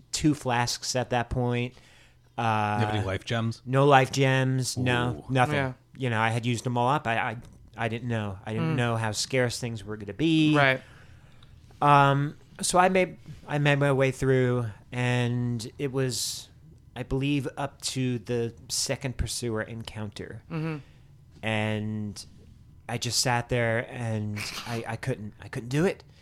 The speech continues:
Speaker 1: So I, I was thinking to myself, and I was like, "You know, I, I understand the mechanics now. I'm, I'm just gonna start over again."
Speaker 3: Mm-hmm.
Speaker 1: And, you know, yeah, at that point I had probably put a good twenty hours into it. Um,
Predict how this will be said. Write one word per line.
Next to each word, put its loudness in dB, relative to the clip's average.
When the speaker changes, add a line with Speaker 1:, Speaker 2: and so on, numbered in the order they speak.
Speaker 1:
So 2
I, 4
I -4
was -2
thinking 0
to 0
myself, 0
and 0
I 0
was -4
like, -4
"You -2
know, 2
I, -10
I 0
understand 2
the -2
mechanics -2
now. -2
I'm, -4
I'm -2
just -2
gonna 0
start 0
over 2
again." -6
Speaker 3:
Mm-hmm. -8
Speaker 1:
And, -4
you -6
know, 0
yeah, 2
at -6
that -2
point -2
I -2
had -6
probably -2
put -4
a -14
good -6
twenty -6
hours 0
into -2
it. -4
Um, -2